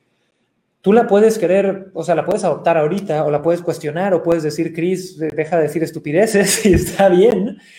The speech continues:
Nada de lo que yo te digo es una verdad absoluta para que tengas que, eh,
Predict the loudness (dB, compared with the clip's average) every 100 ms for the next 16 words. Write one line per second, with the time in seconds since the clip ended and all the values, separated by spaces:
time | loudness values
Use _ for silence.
0 | -14 -2 2 2 2 0 -2 -2 -2 -2
1 | -2 -4 -6 -6 -2 -2 -2 -4 -8 -4
2 | -2 -4 -4 -8 -10 -16 -10 -10 -8 -4
3 | -4 -6 _ _ _ 0 2 0 -8